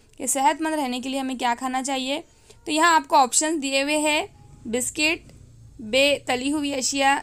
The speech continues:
जीम फल, दाल है पिज़्ज़ा। तो हमें क्या खाना चाहिए? फल खाना चाहिए। तो जीम जो है फल, इस ऑप्शन को हम टिक करेंगे। सेकंड क्वेश्चन है आपका, झेल में से पत्ते वाली सब्जियां कौन सी है?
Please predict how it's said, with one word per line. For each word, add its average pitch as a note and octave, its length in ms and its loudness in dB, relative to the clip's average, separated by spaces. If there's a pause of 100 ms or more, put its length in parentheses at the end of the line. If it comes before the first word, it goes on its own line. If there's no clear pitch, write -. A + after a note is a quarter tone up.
जीम B3 360 -4 (100)
फल, C#4 340 2 (540)
दाल A#3+ 340 4
है C#4+ 120 -4
पिज़्ज़ा। A#3 440 0 (420)
तो D4+ 40 -4
हमें D#4 180 -2
क्या C#4 200 2
खाना D4+ 280 0
चाहिए? D#4 400 2 (840)
फल D#4+ 280 6
खाना C4 360 2
चाहिए। G#3+ 520 -4
तो - 160 -8
जीम C4+ 400 -2 (800)
जो B3 200 -4
है B3+ 180 -4
फल, C#4 380 -2
इस C4+ 160 -4
ऑप्शन A#3+ 360 -4
को A#3+ 100 -10
हम D4 260 -8
टिक A#3+ 180 -8
करेंगे। G#3+ 360 -8 (640)
सेकंड D#4 320 -4
क्वेश्चन D#4 360 0
है D4 60 -2
आपका, C4+ 500 2 (460)
झेल C4+ 360 4
में F4 160 4
से F4 160 0
पत्ते E4+ 400 0
वाली D#4+ 240 4
सब्जियां C4+ 520 0
कौन B3+ 280 2
सी C4 200 0
है? G#3+ 140 -4